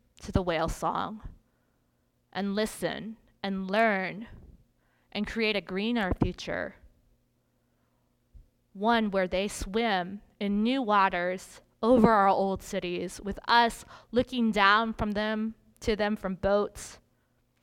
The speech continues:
from a greener future for all generations, who knew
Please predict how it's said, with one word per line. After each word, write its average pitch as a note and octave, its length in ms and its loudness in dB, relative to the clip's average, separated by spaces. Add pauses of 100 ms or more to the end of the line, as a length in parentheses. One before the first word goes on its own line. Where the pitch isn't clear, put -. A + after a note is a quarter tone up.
(120)
from A#3 200 2
a G#3+ 100 0
greener A3+ 340 -2
future G#3 680 -2 (960)
for F3+ 200 0
all G#3 200 4
generations, F3+ 1120 -8 (1160)
who A#3+ 160 4
knew C4 560 2